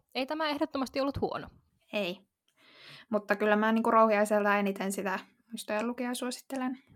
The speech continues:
Speaker 2: Niinku, joo, olen lukenut nämä kaksi kirjaa, niin <laughs> suosittelen sitä.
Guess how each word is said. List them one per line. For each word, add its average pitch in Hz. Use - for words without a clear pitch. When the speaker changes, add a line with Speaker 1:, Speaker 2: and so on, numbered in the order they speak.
Speaker 2:
Niinku, 254
joo, 170
olen 170
lukenut 185
nämä -
kaksi -
kirjaa, 247
niin 254
<laughs> 277
suosittelen 226
sitä. -